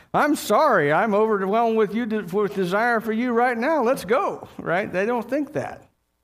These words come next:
What you, what in, what happens in reality is this, is that now you've taken an area of blessing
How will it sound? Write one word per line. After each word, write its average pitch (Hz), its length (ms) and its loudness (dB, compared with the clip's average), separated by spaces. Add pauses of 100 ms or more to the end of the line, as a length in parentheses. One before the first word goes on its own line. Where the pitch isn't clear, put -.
(760)
What 214 240 0
you, 220 120 -2
what 202 200 2
in, 202 220 -2
what 202 200 0
happens 226 520 0
in 196 120 0
reality 208 680 0
is 165 140 0
this, 220 300 0 (320)
is 214 320 2
that 208 160 2
now 233 460 2
you've 202 320 -2
taken 233 360 0
an 185 120 -2
area 190 540 0
of 143 300 -4
blessing 196 680 -4